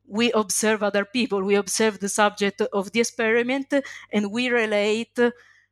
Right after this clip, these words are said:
their experience with what's happening, uh, in their brain and so on. And just to, uh, uh, add the one, uh, final, uh, mm, element in this, uh, in this argument, this doesn't mean that,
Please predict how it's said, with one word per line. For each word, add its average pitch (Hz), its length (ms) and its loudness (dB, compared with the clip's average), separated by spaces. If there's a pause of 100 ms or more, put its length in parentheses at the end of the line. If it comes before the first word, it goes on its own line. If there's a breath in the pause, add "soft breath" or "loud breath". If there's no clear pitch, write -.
(180)
their 214 400 0
experience 214 800 -2
with 202 380 -2
what's 202 340 -2
happening, 196 540 0
uh, 185 200 2
in 185 160 -4
their 196 140 -2
brain 196 480 0
and 180 160 -4
so 190 220 4
on. 180 360 -4 (380 loud breath)
And 214 260 2
just 226 240 0
to, 220 240 0 (380 loud breath)
uh, 190 460 -2 (540 loud breath)
uh, 175 520 2
add 208 180 2
the 196 160 0
one, 208 260 0
uh, 190 220 0
final, 208 340 0
uh, 196 480 0 (200)
mm, 185 240 -16 (180)
element 208 440 0
in 208 100 -6
this, 202 260 -2
uh, 185 580 0
in 202 120 -6
this 220 200 0
argument, 254 600 2 (600 loud breath)
this 269 200 0
doesn't 247 360 0
mean 262 200 -2
that, 202 240 0